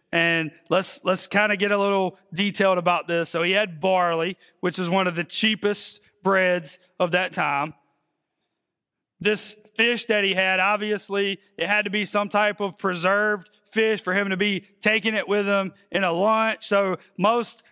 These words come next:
theologians and historians believe that there was, this was some type of, like, sardine spread that he had to kinda put on the bread,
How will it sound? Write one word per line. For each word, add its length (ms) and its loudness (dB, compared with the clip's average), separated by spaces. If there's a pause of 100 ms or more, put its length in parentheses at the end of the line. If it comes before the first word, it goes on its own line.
(120)
theologians 840 2
and 160 0
historians 640 0
believe 320 0
that 120 -4
there 120 2
was, 160 -6
this 260 -2
was 120 -4
some 200 2
type 280 0
of, 180 0 (240)
like, 220 0
sardine 680 0
spread 720 0 (300)
that 100 2
he 120 0
had 320 2
to 60 -2
kinda 300 -2
put 320 0 (380)
on 480 0 (480)
the 100 -2
bread, 460 2